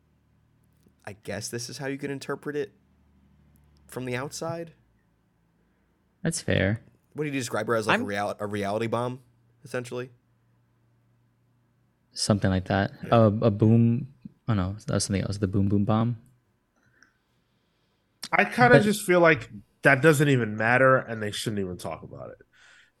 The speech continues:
Speaker 4: There are some
Speaker 2: Mm-hmm.
Speaker 4: things in, in, in superhero comics where when you start answering too many questions,
Speaker 1: Mm-hmm.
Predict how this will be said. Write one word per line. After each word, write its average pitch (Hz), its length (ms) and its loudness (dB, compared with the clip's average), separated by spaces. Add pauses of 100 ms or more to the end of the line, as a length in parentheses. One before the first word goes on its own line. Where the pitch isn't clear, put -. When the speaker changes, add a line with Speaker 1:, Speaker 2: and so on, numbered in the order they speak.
(140)
Speaker 4:
There 156 180 4
are 165 60 4
some 202 300 4
Speaker 2:
Mm-hmm. - 0 -
Speaker 4:
things 185 400 2
in, 139 240 4
in, 131 320 2
in 127 160 -2
superhero 139 640 0
comics 135 460 0
where 117 240 2
when 113 280 -4
you 127 100 -2
start 139 400 4
answering 123 580 0
too 135 140 -6
many 120 180 -2
questions, 127 600 0
Speaker 1:
Mm-hmm. 107 300 -8